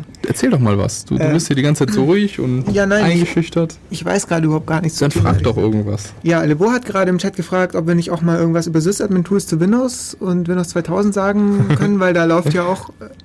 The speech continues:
Speaker 2: ähm, da läuft ja auch irgendwie viele Server drunter oder damit oder quälen sich damit rum. Auf jeden Fall habe ich gesagt, dass Nessus auch gegen Windows funktioniert.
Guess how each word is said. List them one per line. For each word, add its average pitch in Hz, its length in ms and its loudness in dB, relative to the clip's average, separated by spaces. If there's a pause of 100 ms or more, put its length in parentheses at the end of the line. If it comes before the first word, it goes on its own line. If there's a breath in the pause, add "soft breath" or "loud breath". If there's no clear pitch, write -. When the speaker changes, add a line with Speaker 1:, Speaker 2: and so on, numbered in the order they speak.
(120)
Speaker 2:
ähm, 170 480 2 (440 loud breath)
da 165 80 0
läuft 175 200 0
ja 170 120 -2
auch 170 140 -6
irgendwie 170 440 2 (400)
viele 165 180 0
Server 165 300 2
drunter 156 440 -2
oder 143 260 -4
damit 147 440 0
oder 139 380 0
quälen 156 240 2
sich 151 100 -6
damit 156 180 0
rum. 175 200 0 (960 loud breath)
Auf 185 120 0
jeden 233 120 4
Fall 233 80 4
habe 202 80 2
ich 202 60 -2
gesagt, 185 340 0
dass 175 120 0
Nessus 165 260 0
auch 156 140 -2
gegen 156 180 0
Windows 156 200 2
funktioniert. 143 500 -2